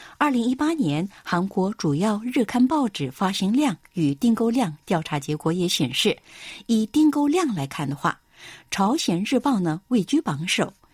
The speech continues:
有一百一十九万份，其次是东亚日报，中央日报呢名列第三。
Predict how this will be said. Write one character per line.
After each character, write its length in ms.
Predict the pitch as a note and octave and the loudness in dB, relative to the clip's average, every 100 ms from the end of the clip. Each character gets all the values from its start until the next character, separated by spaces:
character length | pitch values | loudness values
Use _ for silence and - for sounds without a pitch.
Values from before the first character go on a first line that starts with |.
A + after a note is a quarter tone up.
| - | -8
有 180 | - D#3+ | 0 0
一 100 | - | 2
百 160 | B3 F3+ | 0 0
一 160 | G#3+ A3+ | 0 -2
十 180 | - G3+ | 0 -2
九 260 | - E3 | 0 -2
万 300 | A#2+ G3 F#3+ | 0 -2 -2
份， 220 | F#3+ F#3+ - _ _ - - - | -2 -4 -4 _ _ -20 -20 -8
其 240 | - A#3 | 0 0
次 180 | B3+ C#4+ | 2 0
是 320 | B3+ C4 G3+ E3 | 0 2 2 0
东 220 | C#4 D4 | 4 4
亚 140 | D4 D#3 | 4 0
日 120 | E3+ | -4
报， 260 | D3+ D#3+ - _ _ _ - - - - - - | -2 -2 -2 _ _ _ -20 -20 -20 -20 -10 2
中 160 | D4 | 4
央 180 | D4 D#4 | 6 4
日 160 | E4 C#4 | 2 0
报 220 | B3+ G#3+ | 0 -2
呢 200 | E3+ F#3+ | -2 -4
名 180 | F#3 C3 | -2 -2
列 160 | C#3+ D#3+ | 0 -2
第 200 | D3 A#2+ | -2 -6
三。 280 | - G#3 | 0 0